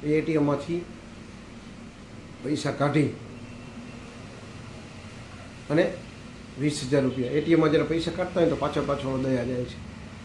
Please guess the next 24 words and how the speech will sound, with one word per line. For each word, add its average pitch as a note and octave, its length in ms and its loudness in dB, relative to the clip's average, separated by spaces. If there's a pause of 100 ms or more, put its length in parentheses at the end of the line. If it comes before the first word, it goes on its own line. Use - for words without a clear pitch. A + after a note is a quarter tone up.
(580)
અને B2 80 -4
જોવે C3+ 260 0
છે C3 120 -8
કે A2 120 -10
આની A#2+ 140 -4
પાસે C3 180 -4
તો C3+ 180 -6
પચીસ - 200 0
લાખ F#3 220 6
રૂપિયા A#2+ 280 0
છે. - 200 -14 (920)
ઓહો, C3 360 -6 (520)
હવે B2 140 -8
પચીસ D3 280 -4
લાખ D3+ 180 0
કે D3 60 -4
આપણે C#3+ 220 -2
લે-, C#3 240 -4
લેવા D3+ 320 2
હોય E3 140 4
તો E3+ 80 -2
શું E3+ 220 -10
કરવું C3 200 -2
પડે? A#2+ 120 -10